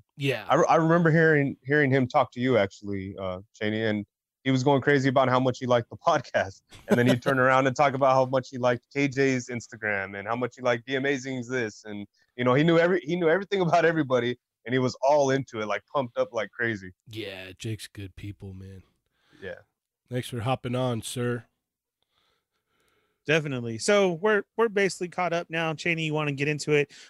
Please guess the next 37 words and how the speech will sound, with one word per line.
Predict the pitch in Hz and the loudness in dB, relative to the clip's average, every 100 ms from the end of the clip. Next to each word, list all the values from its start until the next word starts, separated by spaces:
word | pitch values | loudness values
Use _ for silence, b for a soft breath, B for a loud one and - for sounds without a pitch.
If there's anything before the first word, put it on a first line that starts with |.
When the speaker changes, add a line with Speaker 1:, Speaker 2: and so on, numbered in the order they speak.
| B | B
Speaker 3:
Once | 175 147 | 0 2
again, | 147 170 160 | 2 2 2
guys, | 156 147 139 131 - - | 4 4 4 2 -2 -2
thank | 170 | -2
you | 131 | -2
so | 135 156 | -4 -2
much | 139 139 | 0 0
for | - 131 | 0 2
always | 131 127 | 4 2
joining | 117 127 123 123 | 0 -2 -2 -2
us | 120 117 | -4 -4
and, | 123 113 | -6 -4
uh, | 113 110 - b b | -4 -4 -8 b b
joining | - 151 139 | -2 0 2
our | 131 120 | 0 0
lives. | 123 131 131 117 - - | 2 4 2 0 -8 0
Tell | 156 151 | 2 4
your | 135 | 2
friends. | - 139 143 143 135 - - _ _ _ _ _ _ _ _ _ _ _ - | 2 2 2 2 -4 -8 -14 _ _ _ _ _ _ _ _ _ _ _ -2
And, | 135 131 131 127 117 | 2 4 2 0 0
uh, | 123 120 123 120 110 - | 2 4 4 2 -2 -4
le-, | 151 - | -6 -6
let's | 127 147 | -8 -8
get | - 135 | -6 -6
into | 202 131 107 | -6 -8 -8
it, | |
man. | 107 113 151 | -8 -8 -8
How, | 143 147 | -10 -10
how | 123 | -8
we | 151 131 | -6 -6
doing? | 139 160 | -6 -6
We're, | 131 160 | -6 -6
we're | 160 | -6
two | - 180 | -4 -4
weeks | 165 165 - | -4 -6 -8
into | 151 - 113 | -10 -10 -14
this. | 101 98 - | -14 -16 -20